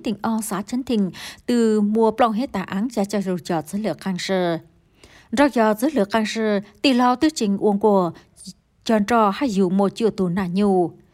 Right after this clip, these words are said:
Dù nhìn nó bằng nhiều tư phổ trắng lô sòng, ít giống văn chí tì lao tư sau lo mùa, o bùa chế nhà.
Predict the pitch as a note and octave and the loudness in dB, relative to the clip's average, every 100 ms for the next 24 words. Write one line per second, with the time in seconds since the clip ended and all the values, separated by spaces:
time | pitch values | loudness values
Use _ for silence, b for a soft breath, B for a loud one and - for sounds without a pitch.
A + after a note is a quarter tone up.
0 | b b b - B3+ A#3 A3+ G#3+ B3+ D#4+ | b b b 0 4 4 2 0 -2 -2
1 | D4+ A#3+ G3+ A3 A3 G#3+ G3+ - F3+ A3 | -2 0 0 0 -4 -2 -4 -4 -4 -2
2 | A3 G3 F#3+ F3+ E3+ b b b b F4 | 0 0 -2 -4 -6 b b b b 0
3 | F4 A#3 G#3+ A3 G#3 C4+ E4 G3+ F#3+ F#3 | 2 -2 -2 -2 -4 -4 -4 -4 -2 -4
4 | A#3+ A3 G#3+ F#3 F#3 F#3 F#3 F3 E3 b | -4 -4 -4 -4 -4 -2 -2 -2 -4 b
5 | b b b b - A#3+ A3+ F#3 E3 E3 | b b b b -2 -2 0 -4 -2 -4
6 | - G3 F3+ G3+ G3+ F#3 | -4 -4 0 0 0 0